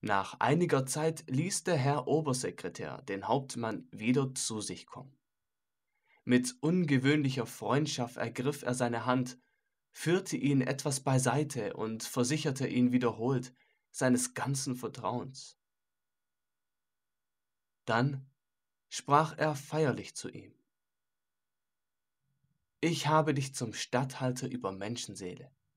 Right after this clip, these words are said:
und zum Befehlshaber aller ihrer Kräfte ernannt, so dass von heute ab alle Einwohner von Menschenseelen deinem Befehl gehorsam sein sollen.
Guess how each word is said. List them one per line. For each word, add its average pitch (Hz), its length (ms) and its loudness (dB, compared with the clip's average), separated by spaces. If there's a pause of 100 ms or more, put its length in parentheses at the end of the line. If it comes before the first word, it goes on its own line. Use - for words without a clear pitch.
(260)
und - 380 0
zum 151 160 2
Befehlshaber 135 880 0 (360)
aller 151 380 6
ihrer 110 280 -2
Kräfte - 480 -10
ernannt, - 320 -12 (1040)
so - 140 2
dass 160 260 4
von 151 280 -2
heute 165 400 0
ab - 260 -8 (380)
alle 165 400 6
Einwohner 135 520 2
von 123 220 -2
Menschenseelen 107 540 -8 (220)
deinem 131 500 4
Befehl 120 480 2
gehorsam 107 640 -4
sein 92 260 -6
sollen. - 260 -12